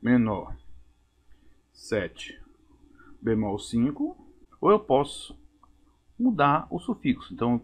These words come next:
eu clico no acorde que eu já, já adicionei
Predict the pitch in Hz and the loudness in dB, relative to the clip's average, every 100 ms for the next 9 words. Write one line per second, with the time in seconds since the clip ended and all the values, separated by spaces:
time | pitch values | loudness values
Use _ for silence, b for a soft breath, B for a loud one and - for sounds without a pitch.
0 | - 117 - 143 170 147 123 113 92 95 | -2 -4 -2 -4 -2 0 0 0 -2 -4
1 | 98 - 117 101 107 - - 117 - 95 | -6 -2 -2 0 -4 -4 -6 -8 -6 -2
2 | 101 90 - - b b b - 101 107 | 0 0 -4 -12 b b b -8 -6 -4
3 | 180 165 156 233 | -2 0 -2 -4